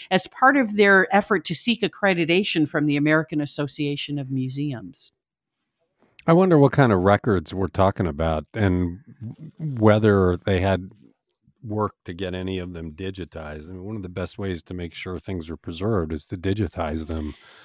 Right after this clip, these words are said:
Speaker 2: Uh, and maybe that's what they were doing
Speaker 1: Right.
Speaker 2: when they laid 'em out on the table. But hopefully it's nothing really valuable that's been lost and they'll be able to bring it back. I can't believe we didn't hear about this fire for
Speaker 1: Yeah,
Speaker 2: weeks,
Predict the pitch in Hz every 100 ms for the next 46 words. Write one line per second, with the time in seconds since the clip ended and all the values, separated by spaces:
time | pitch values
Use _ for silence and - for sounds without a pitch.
0 | - - _ - 92 85 87 95 98 87
1 | 90 - 82 87 107 - 90 82 78 80
2 | 80 80 82 82 85 80 78 73 - 87
3 | 78 76 73 78 78 - _ _ _ _
4 | - 156 - 95 85 - - 95 - 95
5 | 80 - _ 143 98 101 85 80 85 120
6 | 80 78 80 78 - - 82 82 92 78
7 | - - 82 80 82 82 78 90 85 76
8 | - 90 80 - 110 170 - 120 147 95
9 | 98 90 113 92 87 90 - 104 110 90
10 | 82 76 _ _ - 92 82 78 - _
11 | - 165 156 160 202 143